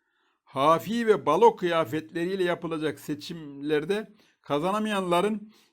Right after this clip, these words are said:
izzeti nefislerine rencide edilmemesi için isimleri ilan edilmeyecektir. Hafi ve balo kıyafetleriyle. Hafi, gizli.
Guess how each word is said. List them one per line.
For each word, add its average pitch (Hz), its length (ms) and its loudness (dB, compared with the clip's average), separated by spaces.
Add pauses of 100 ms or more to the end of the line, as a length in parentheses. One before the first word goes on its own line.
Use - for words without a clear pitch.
izzeti 202 520 0
nefislerine 196 640 0
rencide 185 460 -2
edilmemesi 214 580 -2
için 220 440 -10 (100)
isimleri 196 520 -2
ilan 196 440 -4
edilmeyecektir. 190 1120 -4 (1000)
Hafi 139 800 -4 (120)
ve 156 220 -6
balo 180 280 0
kıyafetleriyle. 113 920 -8 (560)
Hafi, 117 640 -6 (460)
gizli. 117 600 -4